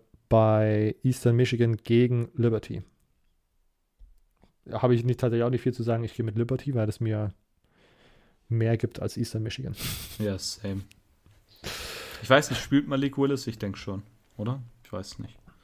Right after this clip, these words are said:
Speaker 1: Hat er auch den Mike Leach Tweet ge-, äh, retweetet?
Speaker 2: Das weiß ich nicht, da habe ich jetzt nicht,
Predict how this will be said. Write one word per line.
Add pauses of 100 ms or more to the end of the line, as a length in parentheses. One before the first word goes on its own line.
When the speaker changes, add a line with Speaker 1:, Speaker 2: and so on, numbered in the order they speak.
(320)
Speaker 1:
Hat
er
auch
den
Mike
Leach
Tweet
ge-,
äh, (120)
retweetet?
Speaker 2:
Das
weiß
ich
nicht,
da
habe
ich
jetzt
nicht,